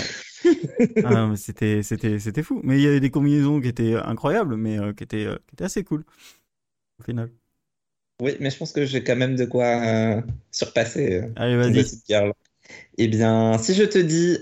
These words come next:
Speaker 3: euh, le triangle Rachel, Finn, Queen, Santana, Brittany, et du coup Sam, Mercedes, et sûrement la moitié du lycée après.
Speaker 1: Ouh,
Speaker 3: Genre, Glee,
Speaker 1: j'avais
Speaker 3: quoi.
Speaker 1: pas pensé à ça.
Speaker 2: Non, j'avais pas pensé à
Speaker 3: Glee.
Speaker 2: Glee,
Speaker 3: Putain.
Speaker 2: euh, parce qu'il y a trop d'informations que j'ai oubliées.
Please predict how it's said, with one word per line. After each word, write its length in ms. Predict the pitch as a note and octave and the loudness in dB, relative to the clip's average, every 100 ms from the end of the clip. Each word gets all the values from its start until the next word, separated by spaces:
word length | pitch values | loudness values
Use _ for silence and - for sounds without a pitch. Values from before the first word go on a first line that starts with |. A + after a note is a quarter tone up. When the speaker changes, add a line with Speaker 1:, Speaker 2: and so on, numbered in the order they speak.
| - | 2
Speaker 3:
euh, 440 | A#2+ A#2 A#2 A#2 | 4 6 6 4
le 120 | A#2+ | 2
triangle 680 | B2+ - C#3+ D3 C#3 B2 A2+ | -2 0 0 0 2 2 2
Rachel, 580 | B2 C3 C#3 D#3 D3+ - | 0 -2 0 2 2 0
Finn, 480 | - - D3 C#3+ A2+ - | -4 -4 -2 -2 -4 -6
Queen, 360 | - D3 D3 A#2 | -2 0 2 0
Santana, 640 | - C#3 C3+ C#3+ C#3+ C#3+ - - | -2 -2 0 0 2 -2 -4 -12
Brittany, 800 | - A2+ A#2 A#2+ C3 C3 C3 - - | -6 -4 -2 0 2 0 -2 -6 -8
et 260 | G2 A2+ G#2+ | -2 0 0
du 120 | G#2+ | -4
coup 80 | A2+ | -8
Sam, 500 | - D#3+ D#3 C3+ - | -2 2 2 0 -4
Mercedes, 760 | - B2 C3+ - D3 D3 D3+ - - - - | -6 -6 -6 -4 0 0 0 -6 -20 -10 -4
et 60 | |
sûrement 280 | C3+ C#3+ D#3+ | -2 0 2
la 120 | C3+ | 2
moitié 480 | B2 C#3 D#3 D#3 G3 | 2 2 0 2 2
du 120 | E3+ | 2
lycée 380 | E3+ D#3 - F#3 | -2 -2 0 2
après. 420 | E3+ - - F#3+ - _ - | 2 -2 -8 -10 -10 _ -10
Speaker 1:
Ouh, 540 | C4+ C#4+ D4+ D4+ D4 C#4+ | -2 2 2 2 4 4
Speaker 3:
Genre, 500 | C#4+ C#4+ C#4 C#4 C4+ | 4 4 4 4 4
Glee, 200 | C4+ C4 | 2 2
Speaker 1:
j'avais 240 | B3+ A#3 A#3 | 2 2 2
Speaker 3:
quoi. 80 | C4 | 2
Speaker 1:
pas 160 | A#3 | 0
pensé 420 | G#3+ G#3+ G#3+ A#3+ | 0 -4 -4 -2
à 140 | A3 G#3 | 2 0
ça. 420 | G3+ A3 G#3 G#3 D#4+ C#4 - F#3+ - | -2 -2 0 0 -2 -8 -12 -2 4
Speaker 2:
Non, 140 | E3 | 4
j'avais 180 | F#3+ E3+ | 6 4
pas 100 | D#3 | 4
pensé 220 | A#3+ F#3+ A3 | 2 4 4
à 100 | F#3 | 4
Speaker 3:
Glee. 60 | |
Speaker 2:
Glee, 360 | D#3+ F#3 G#3+ - | 4 2 0 -8
Speaker 3:
Putain. 240 | A3 A#4 - | -8 -4 -2
Speaker 2:
euh, 480 | B2+ B2 B2 B2 A#2+ | 0 2 2 2 0
parce 180 | B2 | 0
qu'il 80 | - | 0
y 20 | C3+ | 0
a 20 | |
trop 200 | - F3 | 2 2
d'informations 600 | F#3 F3 E3 D3 E3+ F3+ | 2 2 2 2 0 0
que 140 | D3 | 0
j'ai 180 | A#2+ C3 | 2 2
oubliées. 320 | B2+ B2+ D3+ | 2 2 0